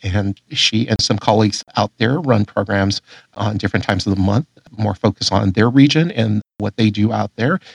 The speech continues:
And then also Flying Penguin is a pretty active aviation club out of Thailand, and they do mostly speak native Thai language.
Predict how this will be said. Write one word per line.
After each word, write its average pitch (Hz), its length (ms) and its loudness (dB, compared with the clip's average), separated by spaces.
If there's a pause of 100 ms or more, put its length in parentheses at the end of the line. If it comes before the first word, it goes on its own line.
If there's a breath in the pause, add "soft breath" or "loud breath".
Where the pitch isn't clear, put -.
(120)
And 117 120 4
then 113 80 2
also 107 240 2
Flying 101 460 2
Penguin 110 520 4
is 98 140 0
a - 20 -10
pretty 98 260 2
active 95 340 -2
aviation 101 420 -2
club 98 400 0 (340 soft breath)
out 104 140 0
of 101 120 0
Thailand, 117 800 0
and 107 220 2
they 101 120 4
do 185 520 0
mostly 127 380 6
speak - 380 0
native 107 400 4
Thai 113 340 2
language. 143 580 4